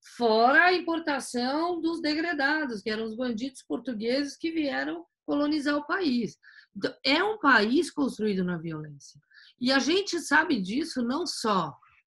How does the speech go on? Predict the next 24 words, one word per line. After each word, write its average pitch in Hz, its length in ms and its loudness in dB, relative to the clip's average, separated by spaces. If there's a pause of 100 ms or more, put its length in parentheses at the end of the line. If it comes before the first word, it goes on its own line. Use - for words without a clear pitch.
(120)
pela 180 180 -4
matança 220 500 -4
dos 311 180 -4
indígenas, 233 880 -4
pela 143 260 -18 (520)
matança 196 600 -4
da 330 80 -4
juventude 277 520 -6
negra, 214 500 -6 (340)
como 403 240 0
nas 392 200 0
nossas 370 340 -2
próprias 339 340 -2
relações 285 920 0 (340)
João, 170 380 2
vamos 302 260 0
ser 339 120 -2
sinceros, 277 600 0
o - 20 0
Brasil 247 280 0
é - 20 -2
um 285 40 -4
país 311 260 2
violento 233 920 2